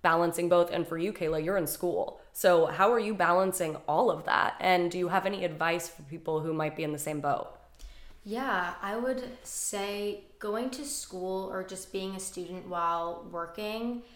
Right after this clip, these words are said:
Speaker 2: and just being your own boss as well is definitely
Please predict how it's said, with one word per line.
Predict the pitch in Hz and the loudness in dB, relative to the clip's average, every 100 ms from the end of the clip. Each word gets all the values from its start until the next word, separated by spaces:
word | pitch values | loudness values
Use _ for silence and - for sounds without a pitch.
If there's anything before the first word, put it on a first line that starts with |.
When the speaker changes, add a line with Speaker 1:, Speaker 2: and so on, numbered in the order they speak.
| - - - | -20 -20 -14
Speaker 2:
and | 196 185 | -8 -8
just | - 196 - - | -6 -8 -8 -6
being | 190 190 | -6 -4
your | 185 | -4
own | 190 | -6
boss | 185 170 - 202 | -4 -4 -4 -6
as | 185 | -4
well | 180 180 202 | -2 0 -2
is | 202 - | -4 -4
definitely | 190 - 247 254 285 285 285 285 | -6 -6 -8 -6 -6 -4 -4 -6